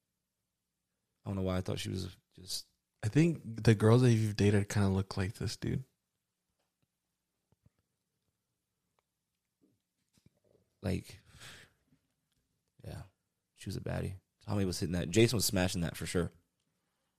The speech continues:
Speaker 2: She's all right. She's mid.
Speaker 1: Bro, in the nineties, dog, she was, I mean, she looks better from what I remember, but, than right now, but, yeah.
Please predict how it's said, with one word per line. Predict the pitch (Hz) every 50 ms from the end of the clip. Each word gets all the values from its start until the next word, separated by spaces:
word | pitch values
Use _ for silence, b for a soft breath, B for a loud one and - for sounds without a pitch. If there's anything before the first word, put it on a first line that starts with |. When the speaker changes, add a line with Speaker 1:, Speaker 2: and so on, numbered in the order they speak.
| _ _ _ _ _ _ _ _ _ _ _
Speaker 2:
She's | - - 151 127
all | 98 82
right. | 64 67 80 - - _ _
She's | - - 123 113 101
mid. | 101 95 98 98 - - _ _ _ _ _ _ _ _ _ _ _ _ _ _ _ _ _ _ _ _ _ -
Speaker 1:
Bro, | - 95
in | 92
the | 85
nineties, | 82 82 87 104 123 127 123
dog, | 127 131 135 135 123
she | - -
was, | - 113 104 - - - - _ _ _ _ _ _ _ _ _ _ _ _ _ _ _ _ _ _ _ _ _ _ _ _ _ _ _ _ _ _ _ _ _ _ -
I | 92
mean, | - - - - _
she | _ - 127
looks | 135 117
better | 104 101 104 101 98 92 82 - - _ _ _ - - -
from | - 107 98 95
what | 98 92
I | 90
remember, | 87 85 92 92 87 87
but, | 82 85 78 64 - - -
than | - 92 92
right | 85 78
now, | 92 90 85
but, | 85 85 85 - - - _ _ _ _ _ _ _ _ _ _ _ _ _ _ _ _ _ _ _ _ _ _ _ _ _ _ _ _ _ _ _ _ _ _ _ _
yeah. | 65 67 65